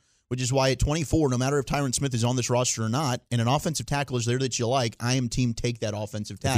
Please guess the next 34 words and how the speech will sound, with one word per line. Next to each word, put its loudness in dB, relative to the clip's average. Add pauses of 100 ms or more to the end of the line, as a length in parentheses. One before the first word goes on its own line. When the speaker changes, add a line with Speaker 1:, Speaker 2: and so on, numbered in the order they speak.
Speaker 1:
tackle. 0
Speaker 2:
the 4
best 2
player. 2
Speaker 1:
Yeah, 2
because 0
eventually 2
he's 0
gonna 0
end 0
up 0
having 2
to 0
play 4
for 2
you 2
this 4
year 2
as -2
well, 4
'cause -2
Tyron's -2
not 0
staying 0
healthy. 0 (200)
But 2
then 4
also 4
now 0
you 0
have 0
your -4
starter, 0
and -14